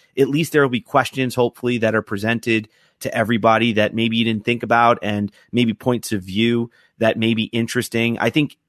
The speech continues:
any of the videos, I've tried to make them worth your while, whether you're watching it now, um, or you're watching it three years from now, because it's not necessarily about the player. It's about the frame of mind and thought process behind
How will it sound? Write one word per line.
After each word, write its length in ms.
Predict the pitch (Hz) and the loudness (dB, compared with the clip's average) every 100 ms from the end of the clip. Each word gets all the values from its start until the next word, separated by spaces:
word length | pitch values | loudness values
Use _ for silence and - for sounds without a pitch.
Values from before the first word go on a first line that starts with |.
| - | -4
any 240 | 135 139 143 | 0 2 2
of 40 | |
the 80 | 123 | 2
videos, 560 | 113 123 127 127 120 - | 2 4 4 4 0 -4
I've 160 | 110 113 | -4 -2
tried 220 | 131 123 | -2 -2
to 60 | 120 | -2
make 200 | 117 113 | -4 -2
them 240 | 117 110 | -2 0
worth 240 | 107 117 - | 0 0 0
your 120 | 107 | -4
while, 380 | 107 117 120 110 | -2 0 0 0
whether 180 | 110 | -2
you're 140 | 110 107 | 0 -2
watching 340 | 113 113 - | -2 -4 -2
it 140 | 113 - | -4 -2
now, 500 | 104 110 123 151 156 _ _ _ - | -2 2 2 2 -4 _ _ _ -2
um, 400 | 113 107 107 - | 2 2 0 0
or 160 | 123 123 | 2 4
you're 160 | 117 | 4
watching 380 | 110 113 113 117 | 2 2 2 -2
it 120 | 117 _ _ | -4 _ _
three 180 | 117 127 | -2 0
years 320 | 113 113 110 | 2 2 2
from 180 | - 98 | 0 -6
now, 280 | 98 67 - _ _ - | -6 -14 -20 _ _ -8
because 320 | 117 131 113 | 0 2 2
it's 220 | 131 - | -2 0
not 220 | 139 135 | 0 2
necessarily 500 | 131 - - 131 123 | 0 -2 0 2 4
about 300 | 117 123 123 | 4 2 0
the 40 | 117 | -4
player. 640 | - - 120 131 147 151 _ _ | -8 0 2 4 2 -2 _ _
It's 220 | - 120 | -6 -4
about 400 | 123 127 123 120 | -2 2 2 0
the 60 | 110 | -6
frame 360 | - 120 123 120 | -6 -4 -2 -2
of 140 | 101 | -4
mind 500 | 104 107 113 120 120 | -4 -2 0 -2 -2
and 220 | 113 98 | -4 -6
thought 360 | - 110 117 - | -4 -2 -2 -2
process 460 | 131 123 123 123 | 0 0 0 -6
behind 540 | - 107 110 107 107 | -8 -6 -2 -2 -2